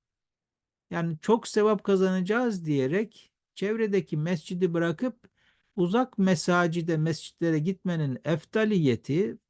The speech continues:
daha faziletli olması, civardakinin körlenmesi gibi bir mahsuru olmadığına göredir. Yani mahallenin camiini bırakıp,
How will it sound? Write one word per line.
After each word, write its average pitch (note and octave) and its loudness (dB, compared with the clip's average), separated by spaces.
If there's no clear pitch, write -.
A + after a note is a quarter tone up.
daha D3 2
faziletli C3 -2
olması, B2 -2
civardakinin G#3+ 2
körlenmesi F3+ 0
gibi D#3 -2
bir D#3 2
mahsuru D3 0
olmadığına C3 0
göredir. E2+ -8
Yani C3 0
mahallenin E3 4
camiini D3+ 2
bırakıp, G3 0